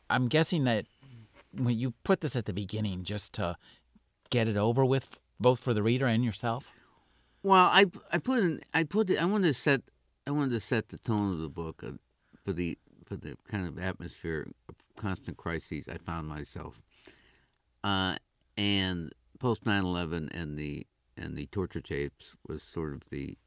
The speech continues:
Speaker 2: apotheosis of my, of, of the kinds of crises I had to deal with. It came, you know, it came in the, in, in,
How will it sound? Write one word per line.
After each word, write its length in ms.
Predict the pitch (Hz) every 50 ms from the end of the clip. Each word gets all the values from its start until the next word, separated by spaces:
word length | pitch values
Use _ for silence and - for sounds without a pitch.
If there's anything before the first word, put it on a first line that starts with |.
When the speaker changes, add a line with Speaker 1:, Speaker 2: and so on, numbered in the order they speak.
| _ _ _ _ _ _ _ _ _ _ _ _ _ _ _ _ - - -
Speaker 2:
apotheosis 920 | - - - 107 104 98 - - 95 90 90 90 87 - - - - - -
of 180 | 82 80 -
my, 240 | 82 85 87 71 60 - _ _ - - -
of, 140 | 90 85 - - _ _ - -
of 160 | 90 67 -
the 80 | - 80
kinds 300 | - 104 98 92 85 -
of 80 | 73 -
crises 440 | - 90 85 82 - - 67 -
I 100 | - 73
had 100 | 76 65
to 80 | - 67
deal 280 | 65 - - - - -
with. 180 | - - - -
It 80 | - -
came, 300 | - 92 80 76 71 - _ - - - - - _ _ _ _ _ -
you 140 | - 87
know, 80 | 73 62
it 100 | 57 -
came 280 | - 95 80 73 71 73
in 140 | 69 67
the, 180 | 65 69 64 - - -
in, 400 | - - - - - - - - - -
in, 360 | - - - - - - -